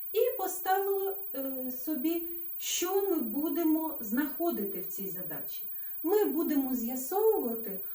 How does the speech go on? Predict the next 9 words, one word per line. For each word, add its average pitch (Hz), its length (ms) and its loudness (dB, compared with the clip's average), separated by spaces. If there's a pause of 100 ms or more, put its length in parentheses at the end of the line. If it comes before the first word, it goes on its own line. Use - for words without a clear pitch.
(180)
молекулярну 320 1300 2 (260)
формулу 320 960 0
речовини, 240 680 0
що 294 220 -4
складається 226 800 -2
з - 140 -4
цих 220 380 -4
трьох 190 360 -6
елементів. 196 720 -4